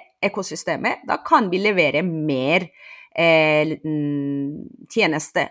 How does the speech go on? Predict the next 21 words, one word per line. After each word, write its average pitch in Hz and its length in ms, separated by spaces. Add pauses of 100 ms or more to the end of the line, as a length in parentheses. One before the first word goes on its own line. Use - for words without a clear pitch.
For 220 140
eksempel 190 380
i 233 100
dag, 190 320 (640)
eh, 185 380
de 214 380 (720)
tjenesteleverandører 165 1040
som 185 220
vi 208 100
har, 165 520 (300)
vi 220 140
kan 262 320
levere 190 560
vanlige 156 880
klær, 180 320 (640)
eh, 170 560 (240)
kvinneklær 220 760 (180)
og, 202 600
eh, 175 160
menn. 156 520 (640)
Men, 196 360